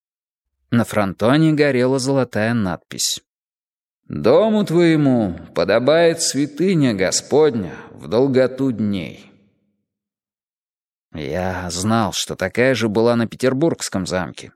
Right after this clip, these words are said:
и теологи до сих пор спорят о её значении.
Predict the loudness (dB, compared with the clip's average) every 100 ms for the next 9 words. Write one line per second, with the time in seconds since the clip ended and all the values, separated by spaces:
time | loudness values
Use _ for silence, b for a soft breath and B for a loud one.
0 | _ -2 2 4 4 2 -2 -2 -2 -4
1 | 0 0 0 0 0 0 -2 0 0 0
2 | -2 -4 -8 -8 -12